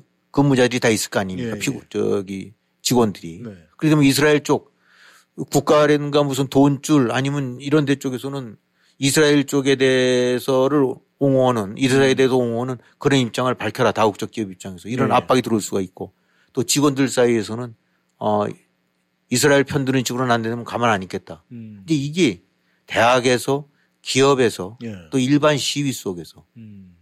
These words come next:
Speaker 1: 어, 이제 이것이 양분되거나 패가 갈려갖고 이런
Speaker 2: 네.
Speaker 1: 식으로 갈등이 높아지는 거란 말입니다.
Speaker 2: 네.
Speaker 1: 또 다른 지금 여론 전쟁이 일어나고 있는 건 다름없어요.
Speaker 2: 예.
Speaker 1: 근데 이제 바이든 입장에서는, 민주당 입장에서는 제일 또 곤혹스러운 것이, 아, 표.
Speaker 2: 네.
Speaker 1: 아,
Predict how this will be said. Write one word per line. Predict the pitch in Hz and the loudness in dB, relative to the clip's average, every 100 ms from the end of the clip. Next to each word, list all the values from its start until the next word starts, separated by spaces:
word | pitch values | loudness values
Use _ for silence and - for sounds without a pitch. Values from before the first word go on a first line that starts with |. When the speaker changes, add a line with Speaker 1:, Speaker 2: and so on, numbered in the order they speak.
| _ _ _ - | _ _ _ -8
Speaker 1:
어, | 110 101 98 - | -4 -2 -4 -6
이제 | 151 156 | 0 2
이것이 | 147 135 135 | 4 2 2
양분되거나 | 117 131 139 135 127 127 127 131 | 2 2 0 -2 0 0 0 -2
패가 | 123 - 151 127 | -4 -4 0 0
갈려갖고 | 120 110 101 - 123 123 | 2 0 -2 -4 -10 -8
이런 | - 123 | -4 -4
Speaker 2:
네. | |
Speaker 1:
식으로 | 110 113 | -4 -4
갈등이 | 107 - 123 113 | -4 -4 -8 -6
높아지는 | 107 123 127 123 107 | -2 -2 0 -4 -4
거란 | 98 90 | -6 -8
말입니다. | 87 85 123 | -12 -14 -12
Speaker 2:
네. | 107 95 - - | -12 -12 -18 0
Speaker 1:
또 | 175 | 2
다른 | 170 170 | 4 2
지금 | 165 160 | 2 4
여론 | 127 139 | 4 2
전쟁이 | 131 131 135 | -2 -4 -4
일어나고 | 117 113 113 | -2 -2 -4
있는 | 120 | -8
건 | 123 | -10
다름없어요. | 101 101 92 - 92 92 | -10 -10 -12 -16 -18 -14
Speaker 2:
예. | 117 107 98 87 82 _ _ _ _ | -10 -10 -12 -20 _ _ _ _ _
Speaker 1:
근데 | 170 165 | -2 0
이제 | 147 | 0
바이든 | - 117 135 135 | 0 2 2 0
입장에서는, | 123 131 123 110 117 120 110 | -6 -6 -6 -8 -10 -10 -10
민주당 | 127 131 131 | -6 -2 0
입장에서는 | 120 120 120 | -2 -6 -6
제일 | 113 120 | -6 -6
또 | 120 | -6
곤혹스러운 | - 110 95 - 104 98 | -8 -8 -10 -10 -12 -12
것이, | 95 - 104 _ _ _ _ _ _ | -16 -16 -18 _ _ _ _ _ _
아, | 98 95 - - | -12 -12 -16 -10
표. | - 127 - _ _ - | -6 -6 -8 _ _ -6
Speaker 2:
네. | 123 107 90 82 _ _ _ _ _ _ _ _ _ | -4 -4 -8 -18 _ _ _ _ _ _ _ _ _
Speaker 1:
아, | - 113 113 | -4 0 0